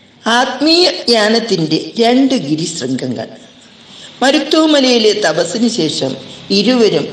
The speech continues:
രണ്ടു മേഖലകളിൽ ശുക്രനക്ഷത്രങ്ങളായി വിളങ്ങുമെന്ന് അയ്യാഗുരു ദീർഘദർശനം ചെയ്തിരുന്നു. മരുത്തോമലയിലെ ഏകാന്ത തപസ്സിന് ശേഷം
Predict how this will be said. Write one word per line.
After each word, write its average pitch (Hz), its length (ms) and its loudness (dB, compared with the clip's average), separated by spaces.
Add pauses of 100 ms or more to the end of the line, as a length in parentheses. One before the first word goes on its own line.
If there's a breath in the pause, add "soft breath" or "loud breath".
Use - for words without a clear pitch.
രണ്ടു 208 520 2
മേഖലകളിൽ 160 880 0 (500 loud breath)
ശുക്രനക്ഷത്രങ്ങളായി 214 1500 0
വിളങ്ങുമെന്ന് 147 840 -2 (400 loud breath)
അയ്യാഗുരു 190 680 2 (140)
ദീർഘദർശനം 156 1160 -2
ചെയ്തിരുന്നു. - 600 -4 (2000 loud breath)
മരുത്തോമലയിലെ 220 920 2 (160)
ഏകാന്ത 208 520 2
തപസ്സിന് 196 540 -2
ശേഷം 135 460 -2